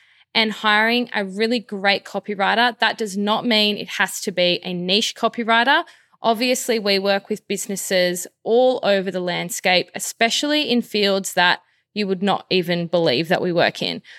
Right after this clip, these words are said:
But the trick is, is that we invest a lot of time to immerse ourselves and research that business and that industry.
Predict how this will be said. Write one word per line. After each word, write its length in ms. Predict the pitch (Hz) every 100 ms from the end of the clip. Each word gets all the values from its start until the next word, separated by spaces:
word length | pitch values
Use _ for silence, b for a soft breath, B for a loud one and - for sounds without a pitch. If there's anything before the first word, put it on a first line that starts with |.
| B
But 160 | - 208
the 120 | 214
trick 400 | 196 - 330 -
is, 320 | - 214 214
is 180 | - 175
that 220 | - 175 -
we 140 | 190
invest 500 | 190 190 180 180 - -
a 100 | 208
lot 300 | 202 202 233
of 160 | 269 262
time 520 | - 214 196 208 233
to 160 | -
immerse 560 | 214 208 202 190 202 -
ourselves 640 | 196 185 - 170 175 175
and 320 | - 202 196 180
research 560 | 196 202 233 226 -
that 240 | 220 - -
business 440 | 196 - 185 180 -
and 160 | 185 180
that 100 | -
industry. 680 | 190 196 220 - 262 311